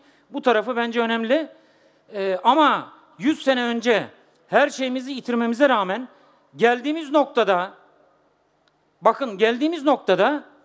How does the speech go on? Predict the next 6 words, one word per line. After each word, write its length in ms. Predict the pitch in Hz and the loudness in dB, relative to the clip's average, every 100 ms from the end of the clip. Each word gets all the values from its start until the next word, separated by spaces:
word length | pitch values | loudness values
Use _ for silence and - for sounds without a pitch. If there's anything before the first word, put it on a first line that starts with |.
| _ _ - | _ _ -4
Araplar 440 | 180 233 262 277 277 | 2 2 4 2 2
her 120 | 302 | 0
şeylerini 400 | 277 269 277 285 | 0 -2 -2 -4
yitirmemelerine 760 | 240 294 302 240 208 190 185 | -4 -2 0 0 0 -2 0
rağmen 380 | 170 175 277 277 - _ _ | 0 0 -2 -6 -10 _ _
Araplar 500 | 202 233 277 277 311 | 2 2 2 2 0